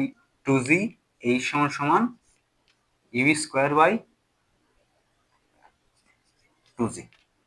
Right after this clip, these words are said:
ঠিক আছে, সরি, টু ইউ by g, ইউ স্কয়ার by টু জি। এটা হচ্ছে আমার কি উদ্যায়নকাল, আর এটা হচ্ছে কি সর্বাধিক উচ্চতা। উদ্যায়নকাল কি? যে একটা বস্তু এখানে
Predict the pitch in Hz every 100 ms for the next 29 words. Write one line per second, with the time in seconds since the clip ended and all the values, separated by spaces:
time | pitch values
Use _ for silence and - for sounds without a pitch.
0 | _ _ - 147 147 247 - _ _ _
1 | _ _ _ _ _ _ - 135 - _
2 | _ _ _ _ _ _ _ _ _ _
3 | _ _ _ 135 131 139 147 151 147 139
4 | 208 - - 127 123 - 117 110 - 107
5 | - _ _ - 123 135 135 135 131 127
6 | 113 - 156 151 139 143 139 123 101 87
7 | - _ _ _ _ 107 104 127 131 -
8 | - 226 _ - - 123 123 117 - 160
9 | 196 _ - - 110 - - 151 143 147
10 | 143 135 131 - 202 - _ - - 110
11 | 113 113 - 127 147 - - 214 - -
12 | _ _ _ - 135 143 147